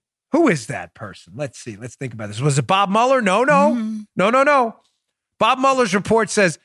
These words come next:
Speaker 1: Mifsud had Russian connections. Meaningless. Throw that in the garbage. Doesn't mean anything. Mueller just put that in there to make it sound suspicious.
Speaker 2: Right.
Speaker 1: Actually, Weissman probably put it in there.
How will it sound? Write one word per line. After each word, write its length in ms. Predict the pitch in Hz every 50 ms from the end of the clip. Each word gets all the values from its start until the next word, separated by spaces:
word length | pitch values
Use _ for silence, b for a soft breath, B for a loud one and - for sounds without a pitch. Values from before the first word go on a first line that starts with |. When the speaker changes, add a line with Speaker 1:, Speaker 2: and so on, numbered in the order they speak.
| _ -
Speaker 1:
Mifsud 320 | 180 185 - - 240 233
had 220 | 196 196 190 165 165
Russian 340 | 196 202 - - 202 180 156
connections. 480 | 180 175 180 180 - - - 117 110
Meaningless. 460 | 147 185 202 190 180 151 131 113 -
Throw 160 | - 170 165 160
that 100 | 165 160
in 60 | 147
the 60 | 147
garbage. 240 | 123 156 147 147 135
Doesn't 260 | 175 185 151 143 160
mean 140 | 156 156 147
anything. 200 | 139 123 127 131
Mueller 220 | 165 175 185 185
just 200 | 151 147 156 -
put 160 | - - -
that 120 | - 160 160
in 100 | 165 160
there 100 | 151 139
to 60 | 139
make 200 | 139 143 135 -
it 80 | 135 117
sound 280 | - - 143 147 139 -
suspicious. 400 | 135 - - - 101 - - 113
Speaker 2:
Right. 140 | 107 107 B B B
Speaker 1:
Actually, 280 | B 214 208 - 180 160
Weissman 480 | 139 165 175 175 - - 147 131 113
probably 260 | - 135 127 113 120 113
put 180 | - 135 113
it 60 | 110
in 140 | 113 117 104
there. 180 | 95 80 73